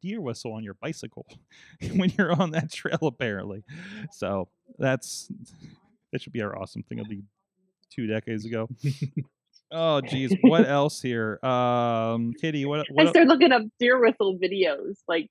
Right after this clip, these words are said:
Speaker 3: and there were, like, every news, there's, like, a bunch of news segments, especially in, like, the early two thousands, like, "Do deer whistles work?" <laughs>
Speaker 1: <laughs> Which were probably
Speaker 3: <laughs>
Speaker 1: bought time on news programming at the time,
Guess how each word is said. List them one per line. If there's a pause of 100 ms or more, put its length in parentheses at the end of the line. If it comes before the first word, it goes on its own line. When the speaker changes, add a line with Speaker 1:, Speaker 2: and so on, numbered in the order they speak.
Speaker 3:
and
there
were,
like,
every
news,
there's,
like, (380)
a
bunch
of
news (100)
segments,
especially
in,
like,
the
early (100)
two
thousands,
like, (100)
"Do
deer
whistles
work?" (220)
<laughs>
Speaker 1:
<laughs> (1900)
Which
were
probably (140)
Speaker 3:
<laughs>
Speaker 1:
bought
time (200)
on
news
programming
at
the
time,